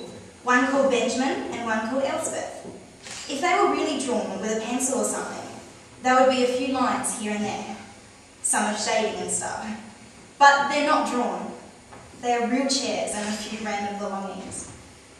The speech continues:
Is that a bad thing? No, I don't think so. I think Kim wants us to be inside an art show where everything is not quite normal, where things are slightly wrong. You and I, and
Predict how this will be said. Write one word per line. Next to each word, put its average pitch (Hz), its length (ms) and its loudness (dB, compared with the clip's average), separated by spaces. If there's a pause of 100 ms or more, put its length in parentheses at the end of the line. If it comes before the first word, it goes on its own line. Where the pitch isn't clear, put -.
(420)
Is 233 160 -6
that 202 200 2
a - 40 0
bad 190 280 2
thing? - 360 -4 (600)
No, 330 120 4
I 269 360 6
don't 277 140 0
think 254 180 0
so. - 160 0 (680)
I 285 80 0
think 349 280 0
Kim 330 300 0
wants 269 240 4
us 262 220 2
to 247 40 -2
be 247 180 2
inside 240 640 2
an 233 60 -6
art 220 260 -2
show 208 220 -4 (380)
where 269 240 2
everything 269 340 0
is 247 160 0
not 247 300 -2
quite 220 320 -2
normal, 185 440 -6 (540)
where 240 140 -2
things 247 340 -2
are 240 80 0
slightly 226 600 -2
wrong. 190 380 -4 (1300)
You 339 160 4
and 359 140 6
I, - 240 4 (260)
and - 400 -6